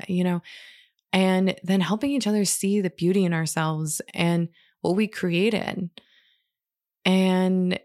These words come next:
then this movement started happening not too long after that.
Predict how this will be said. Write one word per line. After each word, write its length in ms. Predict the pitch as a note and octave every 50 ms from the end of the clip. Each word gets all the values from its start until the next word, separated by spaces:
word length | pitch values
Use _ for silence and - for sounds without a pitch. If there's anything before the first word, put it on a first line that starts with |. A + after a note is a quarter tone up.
| _ _ _ _ _ _ _ -
then 380 | E3 F#3+ G3+ G#3+ A#3+ C4 C4+ B3+
this 200 | B3+ A#3+ - -
movement 760 | F3+ E3 E3+ F3+ F3+ F#3+ G3 F#3 F3 F#3+ F#3+ F#3 F3+ - - -
started 480 | - - - - F3+ F3 E3+ E3+ E3
happening 540 | E3 E3 D#3+ D#3+ - - - - - - -
not 220 | - F#3 F#3+ - G3+
too 180 | - A#3+ A#3+
long 260 | A#3+ A3+ G3 F3+ F3 E3
after 360 | D#3+ D#3+ D3+ - F3+ E3+ D#3+
that. 340 | E3 - - - - -